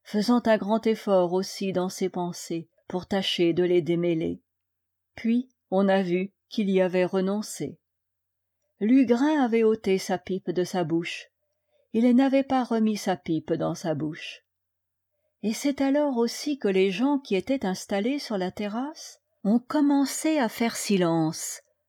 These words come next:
se tournant vers Joël avec étonnement. Mais ils ont eu assez rapidement les explications nécessaires, grâce à Zumbach, qui vous les a données.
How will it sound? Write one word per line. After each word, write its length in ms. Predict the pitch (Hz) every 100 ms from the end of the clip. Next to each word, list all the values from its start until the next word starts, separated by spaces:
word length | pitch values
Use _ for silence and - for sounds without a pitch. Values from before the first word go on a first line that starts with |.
| _
se 220 | - 262
tournant 560 | 262 - 302 302 302 185
vers 260 | 240 311
Joël 420 | - 262 262 311
avec 340 | 311 220 247 247
étonnement. 760 | 240 233 208 196 175 170 165 - _ _ _ -
Mais 200 | 262 254
ils 300 | 302 247 277
ont 160 | 277 262
eu 100 | 247
assez 320 | 233 233 -
rapidement 640 | 254 240 247 254 233 226 202
les 220 | 185 214
explications 760 | - - 220 208 202 - 196
nécessaires, 720 | 180 170 - 175 - 175 165 165 _ _
grâce 360 | 202 240 285 285
à 80 |
Zumbach, 500 | 254 240 220 175 165 - - _ -
qui 140 | 226
vous 140 | 202
les 260 | 220 220 214
a 80 | 196
données. 480 | 180 165 156 143